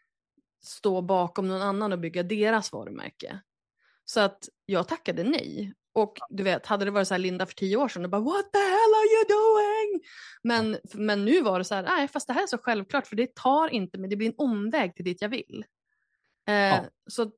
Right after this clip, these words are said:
Speaker 1: då, då, då valde jag att, att, att tacka nej till det. Så jag förstår vad du menar, is my point. <laughs>
Speaker 2: Och tacka nej där. Och det har jag ju haft svårt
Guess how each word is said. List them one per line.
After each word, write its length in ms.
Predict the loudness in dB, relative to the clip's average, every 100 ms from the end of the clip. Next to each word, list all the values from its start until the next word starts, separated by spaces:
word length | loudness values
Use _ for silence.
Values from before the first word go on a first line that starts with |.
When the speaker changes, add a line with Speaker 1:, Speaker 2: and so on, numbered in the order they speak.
| _
Speaker 1:
då, 300 | -2 -2 -2
då, 600 | -10 -8 -2 0 2 0 -4
då 260 | -6 -6
valde 360 | -2 0 0 2
jag 180 | 0 0
att, 120 | -2
att, 260 | -4 -6 -8
att 80 |
tacka 180 | -8 -4
nej 140 | -4 -4
till 140 | -6
det. 60 | -4
Så 180 | -2 -4 _ _ _ _ _ _ _ _ _ _ _ _ _
jag 160 | -6 -4
förstår 300 | -6 -4 -2
vad 80 | -2
du 60 |
menar, 260 | -4 -4 -4
is 120 | -2
my 80 | -2
point. 320 | 0 0 0
<laughs> 60 | 0 0 2 0 0 0 -4 -4 -8 -8 -10 _ _ _ _ -4
Speaker 2:
Och 200 | -2 0
tacka 260 | -2 0
nej 160 | 2 2
där. 220 | 0 -2
Och 100 | 0
det 180 | 4 4
har 160 | 6 6
jag 240 | 6 6
ju 160 | 6 4
haft 200 | 2 -2
svårt 420 | -4 -4 -4